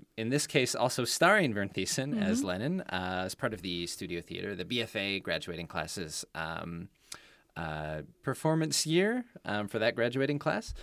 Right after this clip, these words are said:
Speaker 1: And so how would you describe the, the show, maybe in, like, its broadest tones? How would you tell someone about this show?
Speaker 2: Um, it is a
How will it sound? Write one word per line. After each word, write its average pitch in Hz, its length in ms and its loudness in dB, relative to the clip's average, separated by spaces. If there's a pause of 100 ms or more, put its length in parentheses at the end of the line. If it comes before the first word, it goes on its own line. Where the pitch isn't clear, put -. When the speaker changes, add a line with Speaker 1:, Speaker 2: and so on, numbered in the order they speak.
(280)
Speaker 1:
And 196 80 0
so 226 340 8
how 269 180 4
would 330 100 6
you 277 100 6
describe 127 720 6
the, 104 220 4
the 110 100 2
show, 107 220 2
maybe 127 240 0
in, 120 120 -2
like, 98 320 -4
its 101 120 -8
broadest 120 460 4
tones? - 300 -8
How 127 80 2
would 123 100 0
you 107 140 -2
tell 87 200 -4
someone 87 280 -6
about - 220 -6
this - 120 -8
show? - 160 -6 (1700)
Speaker 2:
Um, 156 580 -2 (220)
it 165 160 -4
is 156 360 -6
a 151 500 -8